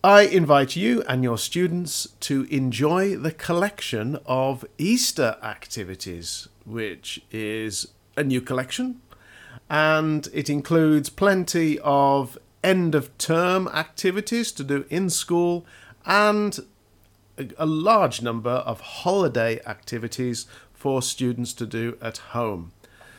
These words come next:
So again, the link will be in transom dot org slash newsletter. That's where you can find the link to the Easter activities.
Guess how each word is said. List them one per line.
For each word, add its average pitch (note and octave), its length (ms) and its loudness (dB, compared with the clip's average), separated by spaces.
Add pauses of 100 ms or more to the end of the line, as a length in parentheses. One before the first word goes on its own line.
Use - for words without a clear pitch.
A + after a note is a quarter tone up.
(140)
So A2+ 220 -8
again, E3 560 0
the A#2+ 140 -6
link C#3+ 440 -2
will B2+ 220 -2
be A#2+ 340 -4
in A2+ 140 -8
transom F3 500 -2
dot G#2+ 280 -6
org B2+ 440 -2
slash A2+ 460 -8
newsletter. A2 920 -4 (360)
That's - 260 -10
where A#2+ 120 -2
you A2+ 200 -4
can A2+ 220 -8
find A2+ 440 -6
the G#2+ 140 -12
link D#3+ 340 -4
to C3+ 120 -10
the B2+ 240 -6
Easter C3 580 -4
activities. F#2 1040 -12